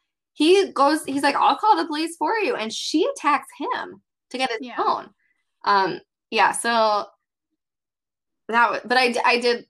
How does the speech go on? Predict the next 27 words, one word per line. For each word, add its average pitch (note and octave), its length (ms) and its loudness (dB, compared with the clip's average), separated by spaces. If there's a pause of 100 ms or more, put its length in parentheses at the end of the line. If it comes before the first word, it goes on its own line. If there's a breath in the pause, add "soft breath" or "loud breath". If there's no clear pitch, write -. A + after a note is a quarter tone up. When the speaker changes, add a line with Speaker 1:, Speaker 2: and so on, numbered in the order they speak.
(140)
Speaker 1:
anyway, D#3+ 480 -8
that F#3 160 0
was F#3 100 -4
the F#3 80 -8
first E3+ 240 -8
thing D#3+ 140 -10
I D3+ 100 -8
liked, - 300 -12
was F3+ 160 -2
when E3+ 340 -4 (140)
he's G3+ 200 -2
like, F#3 180 0
sh-, - 60 -10 (140)
he's A3+ 240 -4
not G3 200 0
breathing. E3 440 -6 (600)
Speaker 2:
I'm C4+ 80 -12
gonna F4 180 -10
go D4 80 -12
back C4+ 320 -6
to C4+ 120 -16
the A#3 160 -18 (120)
real A#3+ 360 -18 (100)
things C4+ 380 -12
that A#3+ 100 -18
I A3+ 180 -18
think A3+ 240 -20